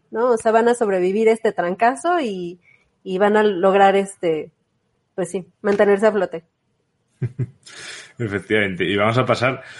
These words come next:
Speaker 2: se me ha colado antes, perdona el audio, Lorena, porque estaba preparando el siguiente, el siguiente meme, que es, es uno que nos has traído tú,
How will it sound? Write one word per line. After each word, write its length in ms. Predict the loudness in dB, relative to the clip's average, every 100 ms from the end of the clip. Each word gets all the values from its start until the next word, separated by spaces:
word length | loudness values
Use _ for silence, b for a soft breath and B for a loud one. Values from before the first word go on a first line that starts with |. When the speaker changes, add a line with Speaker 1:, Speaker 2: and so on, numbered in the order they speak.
| B -8
Speaker 2:
se 160 | -2
me 80 | 0
ha 40 |
colado 200 | 2 4
antes, 240 | 2 0 -2
perdona 360 | -2 0 2
el 80 | 2
audio, 300 | 2 2 2
Lorena, 380 | 0 0 -2 -4
porque 200 | -6 -6
estaba 280 | -2 -2 0
preparando 460 | -2 0 0 0 -4
el 140 | -4
siguiente, 680 | -4 -4 -4 -2 -2 -2 b b b b -10
el 160 | -8
siguiente 400 | -6 -4 -4 -2
meme, 260 | -2 -2 -2
que 120 | -4
es, 100 | -4
es 240 | -8 -8
uno 100 | -8
que 60 | -8
nos 80 | -10
has 120 | -8
traído 280 | -4 -2 -2
tú, 240 | -6 -8